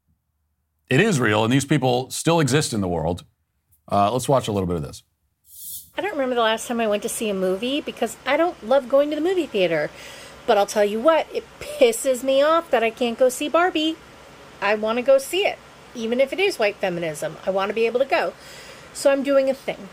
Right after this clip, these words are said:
Speaker 2: And if you live in the Pacific Northwest, you can do a thing with me. Here's what it is. Next week,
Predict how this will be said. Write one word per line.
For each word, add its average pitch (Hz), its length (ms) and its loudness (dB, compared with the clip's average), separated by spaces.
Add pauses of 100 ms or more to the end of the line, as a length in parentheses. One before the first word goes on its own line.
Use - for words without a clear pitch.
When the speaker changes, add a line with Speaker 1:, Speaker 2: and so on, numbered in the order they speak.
(140)
Speaker 2:
And 220 100 -2
if 214 80 -4
you 226 140 2
live 240 420 6
in 247 100 -2
the 240 60 -4
Pacific 240 380 -2
Northwest, 254 720 2
you 226 160 -4
can 233 160 0
do 240 180 4
a 220 40 0
thing 220 280 0
with 170 180 0
me. - 180 -12 (460)
Here's 247 280 2
what 226 100 2
it 196 100 -4
is. - 360 -8 (280)
Next 240 360 -2
week, 254 480 -4